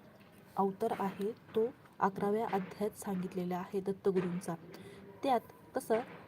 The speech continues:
नृ-, बालकाला फक्त ओमकार बोलायचा, तो झाल्यापासून फक्त ओमकार बोलायचा. नंतर त्याची जेव्हापासून मुंज करण्यात आली,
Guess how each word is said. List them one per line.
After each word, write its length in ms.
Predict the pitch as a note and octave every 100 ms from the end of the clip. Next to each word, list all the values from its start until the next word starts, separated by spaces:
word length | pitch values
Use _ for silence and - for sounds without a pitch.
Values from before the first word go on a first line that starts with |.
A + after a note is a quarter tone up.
| - -
नृ-, 400 | G#3+ A3 - -
बालकाला 580 | G3+ A3 A3+ A3+ A#3 A#3+
फक्त 320 | B3 B3 - C#4+ A#3
ओमकार 400 | A3+ A3+ A#3 A3
बोलायचा, 400 | G3+ F#3 F#3+ F3+
तो 140 | F3+ - -
झाल्यापासून 520 | F#3+ G3 G3 G3+ A3
फक्त 300 | - B3+ -
ओमकार 440 | A3 G#3 G#3 G#3 G3+ -
बोलायचा. 460 | F#3+ F3+ F3 F3 E3+ - - - - - F#3+
नंतर 440 | G#3 - A#3 D4
त्याची 280 | A#3+ G#3 G#3+
जेव्हापासून 640 | A3 A3 B3 A#3 B3+ A#3
मुंज 240 | A#3 A#3+
करण्यात 380 | B3+ G#3+ G3+ F#3+
आली, 280 | F#3+ F#3+